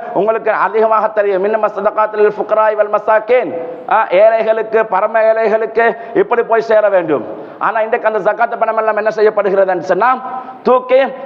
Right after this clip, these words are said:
ஒரு பள்ளிவாசலுக்கு முழுமையாக கொடுக்கிறது கூடாது. ஜக்காத்து பணத்தை பள்ளிவாசலுக்கு கொடுக்க கூடாது. ஜக்காத்து பணத்தை மதரசாக்களுக்கு கொடுக்க கூடாது. ஜக்காத்து பணத்தை ஒரு இயக்கத்துக்கு கொடுப்பதற்கு கூடாது.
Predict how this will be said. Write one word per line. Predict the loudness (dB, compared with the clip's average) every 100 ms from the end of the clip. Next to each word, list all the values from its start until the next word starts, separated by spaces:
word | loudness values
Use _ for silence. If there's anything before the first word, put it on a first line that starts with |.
| -2
ஒரு | -2 0 2 4 2 0
பள்ளிவாசலுக்கு | 0 2 0 0 -4 -2
முழுமையாக | 0 0 0 0 0
கொடுக்கிறது | -2 -2 0 0 -2 -4 -8 -18 -20 -4
கூடாது. | 2 2 2 -2 -4 -8 -10 -14 -20 -20 -20 -16 -4
ஜக்காத்து | -2 2 0 0 0
பணத்தை | 0 0 0
பள்ளிவாசலுக்கு | 0 2 0 0 -2 -2
கொடுக்க | 0 0 0
கூடாது. | 0 0 -2 -6 -10 -14 -20 -20 -12 -2
ஜக்காத்து | -2 0 0 0 0
பணத்தை | -2 -2 -2 0
மதரசாக்களுக்கு | 0 0 0 0 0 -2 -2 0
கொடுக்க | 0 0 -2
கூடாது. | 0 2 2 -2 -6 -10 -12 -16 -20 -20 -16 -4
ஜக்காத்து | -2 0 0 0 0 2
பணத்தை | 0 2 2 0 -2 -2
ஒரு | 0 0 0
இயக்கத்துக்கு | -2 -2 -4 -2 0 0
கொடுப்பதற்கு | 2 0 2 2 2 -2
கூடாது. | 0 2 4 2 0